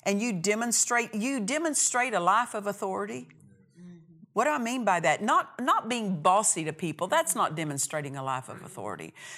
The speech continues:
Just kind of trying to prove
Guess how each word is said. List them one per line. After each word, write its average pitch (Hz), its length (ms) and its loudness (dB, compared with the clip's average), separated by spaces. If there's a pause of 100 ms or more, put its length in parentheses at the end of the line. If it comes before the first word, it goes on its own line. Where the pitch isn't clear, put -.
(120)
Just 202 380 0
kind 214 380 0
of 170 240 0
trying 196 320 -2
to 175 120 -4
prove 208 540 -4